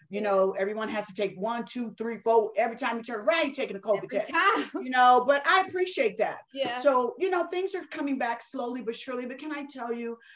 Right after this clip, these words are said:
Speaker 1: when I look at the games, like, okay, the N F L, Super Bowl, that was the most we had seen of an audience. I,
Speaker 2: Twenty-two thousand.
Speaker 1: it's so weird to watch the W N B A games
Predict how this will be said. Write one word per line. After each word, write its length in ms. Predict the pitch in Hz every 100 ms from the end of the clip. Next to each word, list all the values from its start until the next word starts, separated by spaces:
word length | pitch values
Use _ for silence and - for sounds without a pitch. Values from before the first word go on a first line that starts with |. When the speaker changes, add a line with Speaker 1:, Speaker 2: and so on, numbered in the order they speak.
| -
Speaker 1:
when 140 | 269 277
I 80 | 285
look 300 | 220 226 226
at 240 | 220 214 214
the 140 | 190 147
games, 500 | 214 208 202 202 190
like, 240 | 190 - - _ _ -
okay, 380 | 240 226 202 196 185
the 120 | 254
N 100 | 320
F 140 | 311
L, 280 | 285 190 - _ _
Super 280 | - 370 311
Bowl, 200 | 226 185
that 140 | 262 330
was 100 | 285
the 60 |
most 340 | 262 269 277 190
we 160 | 233 277
had 120 | 269
seen 360 | 294 277 269 - -
of 120 | 254
an 80 | 277
audience. 520 | 311 - 214 - - -
I, 120 | -
Speaker 2:
Twenty-two 200 | 247 262 311
thousand. 200 | 294 247
Speaker 1:
it's 200 | 269 -
so 300 | 330 359 339
weird 500 | 285 349 294 202 196 _ _ _ _
to 140 | - 269
watch 480 | 240 277 311 - 208
the 100 | 226
W 340 | 254 359 349
N 100 | 302
B 140 | 277 262
A 100 | 247
games 300 | 240 247